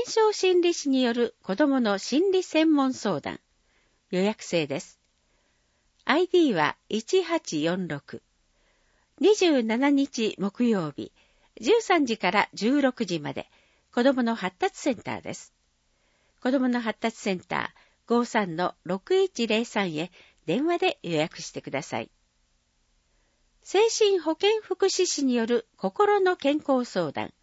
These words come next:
予約制です。アイディーは一六九九。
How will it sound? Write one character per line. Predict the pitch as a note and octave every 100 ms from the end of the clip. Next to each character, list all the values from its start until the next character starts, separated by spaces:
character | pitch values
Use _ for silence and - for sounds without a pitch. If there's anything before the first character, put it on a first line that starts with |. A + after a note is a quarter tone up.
| _ _ _ _ _ _ -
予 | F3
約 | F#3 G#3
制 | - D#3 C#3
で | C3+
す。 | - _ _ _ _ _ -
ア | D4
イ | G4
デ | G4
ィ | D#4+
ー |
は | D#3 D#3+ - _ _
一 | G#3 G#3+ G4+ G4
六 | F4+ F4+ F#3+ D3+
九 | - A3+ C#4
九。 | - G#3+ D3